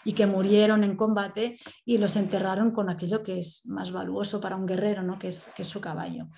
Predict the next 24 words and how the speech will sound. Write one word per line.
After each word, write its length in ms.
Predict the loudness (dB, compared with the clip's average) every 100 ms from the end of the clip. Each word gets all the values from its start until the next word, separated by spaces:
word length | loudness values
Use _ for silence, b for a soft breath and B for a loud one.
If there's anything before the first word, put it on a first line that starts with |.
| B B B
Y 60 | -6
también 320 | 0 0 2
algunos 380 | 2 2 0 -2
que 120 | -4
vemos 320 | -6 -6 -6 -8 B B
muy 160 | 2 2
particular 800 | 4 0 -2 -2 0 2 2 0
con 140 | -4
este 240 | -6 -4 -2
cráneo. 540 | -2 -2 -2 -2 -2 -4 b b b b -16
Aquí 160 | -12
tendríamos 600 | -6 -2 -2 -2 -4 -6
el 60 | -4
enterramiento 580 | -4 -2 -2 -2 -2 -2
con 160 | 0
los 160 | 0 0
dos 160 | -2
cráneos 360 | -4 -4 -2 -4
seguramente 480 | -4 -6 -6 -6 -6
de, 260 | -8 -8
de 100 | -8
sus 180 | -8 -8
caballos, 500 | -6 -6 0 0 -2
que 280 | -2 -2 -4